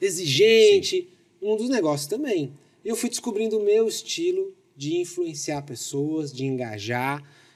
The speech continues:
Speaker 1: de fazer com que o pessoal queira ir pro lugar que eu tô apontando. Eu acho que é isso que você tem que ter. Não dá pra você ser uma pessoa que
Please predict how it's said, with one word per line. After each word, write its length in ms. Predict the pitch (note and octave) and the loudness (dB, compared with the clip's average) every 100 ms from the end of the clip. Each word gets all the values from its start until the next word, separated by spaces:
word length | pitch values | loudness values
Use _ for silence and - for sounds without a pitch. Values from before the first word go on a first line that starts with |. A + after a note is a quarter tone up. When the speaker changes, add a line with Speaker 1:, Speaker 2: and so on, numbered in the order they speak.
| _ | _
Speaker 1:
de 140 | A#2 | -12
fazer 300 | B2 D3 C#3 | -6 -4 -2
com 80 | D#3+ | -2
que 60 | F3+ | -2
o 20 | |
pessoal 500 | E3+ D3+ F3+ - - | -2 -2 -4 -6 -8
queira 460 | - A#3+ D#4+ D#4+ B3 | 0 4 4 4 4
ir 140 | C#4+ | 4
pro 80 | C#4+ | 2
lugar 220 | B3 B3+ | -2 -2
que 40 | |
eu 60 | A#3 | -4
tô 80 | A#3+ | -4
apontando. 560 | A#3+ A#3+ A3+ C#3 A2+ - _ _ _ _ _ _ _ _ _ | -4 -6 -2 -4 -4 -12 _ _ _ _ _ _ _ _ _
Eu 140 | C3+ | -4
acho 140 | C#3 | -2
que 80 | C#3+ | 2
é 20 | |
isso 140 | D3 C#3+ | 0 0
que 80 | - | -6
você 80 | |
tem 160 | E3 D#3+ | -6 -6
que 100 | G3+ | -8
ter. 240 | - A2 - _ _ _ _ _ | -6 -6 -8 _ _ _ _ _
Não 180 | B2+ C#3 | -4 0
dá 160 | C#3 D3 | 2 0
pra 140 | E3+ | -2
você 240 | D#3+ D3+ D#3+ | -4 -4 -4
ser 100 | D#3+ | -6
uma 80 | |
pessoa 400 | D3 D3 C#3+ D#3+ | -4 -6 -2 -4
que 400 | E3 - E3 F3 | -4 -4 -2 -2